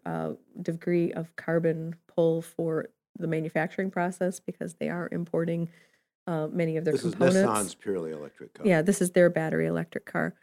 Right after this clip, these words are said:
Speaker 1: Um, but the operational use, the carbon for operational use is much, much smaller than it is from a traditional gasoline electric. So there is a net reduction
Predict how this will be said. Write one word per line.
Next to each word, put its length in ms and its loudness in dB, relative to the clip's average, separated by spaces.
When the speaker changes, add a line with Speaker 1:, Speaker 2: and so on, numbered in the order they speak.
Speaker 1:
Um, 340 6
but 200 4
the 160 4
operational 1080 2
use, 300 -4
the 100 -4
carbon 600 2
for 140 -6
operational 600 -2
use 240 2
is 160 -4
much, 360 -4
much 140 -4
smaller 460 -6
than 160 -6
it 120 -6
is 220 -4
from 220 -6
a 60 -6
traditional 500 -6
gasoline 480 -6
electric. 400 -12
So 180 0
there 140 8
is 140 6
a 80 6
net 240 -2
reduction 640 -4